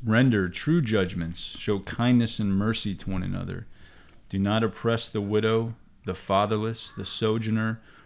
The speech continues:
or the poor, and let none of you devise evil against another in your heart." So, you know, that, I mean, it's a call obviously on Israel, but I think we can, uh,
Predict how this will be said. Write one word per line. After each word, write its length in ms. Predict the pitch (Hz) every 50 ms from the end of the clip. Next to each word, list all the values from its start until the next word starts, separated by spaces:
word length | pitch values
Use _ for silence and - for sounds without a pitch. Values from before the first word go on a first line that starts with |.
| - _ _
or 160 | - 107 104 104
the 80 | 107 98
poor, 580 | - - - 113 104 98 98 95 92 92 92 - - - _ -
and 220 | 104 98 98 95
let 160 | 104 98 98 95
none 380 | 98 101 104 107 113 123 131
of 100 | 135 117
you 160 | 107 101 98
devise 500 | 95 98 90 92 90 90 92 95 95 - - -
evil 340 | 113 113 113 110 104 98 92
against 380 | 92 95 95 92 95 - -
another 360 | 98 92 90 95 98 101 104 101
in 100 | 98 98
your 140 | 98 95
heart." 440 | 90 - - 87 87 87 - - - - - - - - - - - - - _ - - - - - - - - - - - - - - -
So, 500 | - - 120 113 110 110 107 101 98 92 85 - - - - - -
you 60 | 117
know, 120 | 107 95 92
that, 160 | 95 92 - -
I 40 | 101
mean, 140 | 98 98 98
it's 180 | 98 95 -
a 240 | 98 90 87 85 92 90 - - -
call 360 | - - - 101 92 95 95
obviously 320 | 92 90 92 98 - - 95
on 120 | 90 87 -
Israel, 440 | 113 110 98 101 98 90 90 104 107
but 240 | 95 85 82 78 - - - - - - - - - - - -
I 40 | -
think 200 | - 92 90 87 - - - -
we 100 | - 92 90
can, 420 | - 92 87 87 85 87 85 - -
uh, 280 | 92 87 82 82 78